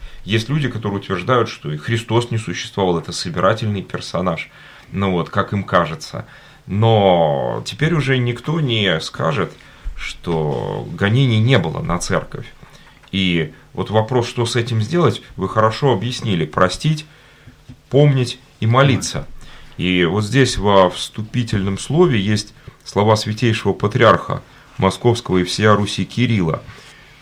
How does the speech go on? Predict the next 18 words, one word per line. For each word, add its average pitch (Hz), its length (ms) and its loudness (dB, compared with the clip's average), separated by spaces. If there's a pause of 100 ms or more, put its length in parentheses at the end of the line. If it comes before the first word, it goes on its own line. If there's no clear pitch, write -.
Мы 113 200 4
перелистываем 113 960 2 (680)
эту 95 180 -2
страницу, 110 680 2 (360)
вспоминая 113 540 6
мучеников, 120 760 4
исповедников, 101 840 2
невинно 123 440 4
убиенных, 131 680 2 (520)
но 95 100 0
также 113 340 4
героев 127 400 6
труда 120 340 4
и 131 40 6
воинской 117 460 2
славы. 82 400 2
Мы 101 200 2
молитвенно 110 720 2